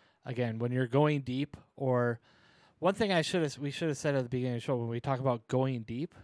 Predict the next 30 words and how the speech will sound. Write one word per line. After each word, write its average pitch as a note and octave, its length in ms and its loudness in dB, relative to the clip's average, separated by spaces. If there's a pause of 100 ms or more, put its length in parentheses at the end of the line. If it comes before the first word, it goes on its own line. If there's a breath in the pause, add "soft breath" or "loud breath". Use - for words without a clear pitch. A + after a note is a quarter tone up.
(640)
and B2+ 120 -6
we B2+ 140 -2
should A#2+ 200 -8
probably B2+ 220 -2
mention B2 300 -4
it. A2+ 80 -8
Like, A#2+ 260 -6 (220)
for - 180 -8
me, C#3+ 220 0
like, B2 200 -4
Beasley's B2+ 400 -6
a A#2 60 -8
guy A2+ 200 -8
in, A2+ 120 -10
like, A2 320 -14
a G#2+ 160 -12
D A2+ 200 -10
F G#2+ 160 -12
S, G2+ 300 -16 (1040)
like A2 160 -8
a, A2+ 80 -12 (160)
uh, G#2+ 200 -10
you B2 140 -4
know, G#2 140 -4
the G#2 120 -8
salary, A2 600 -4
the A2 140 -12 (140)
daily A2+ 260 -2
fantasy A2 520 -8
salary. A2 580 0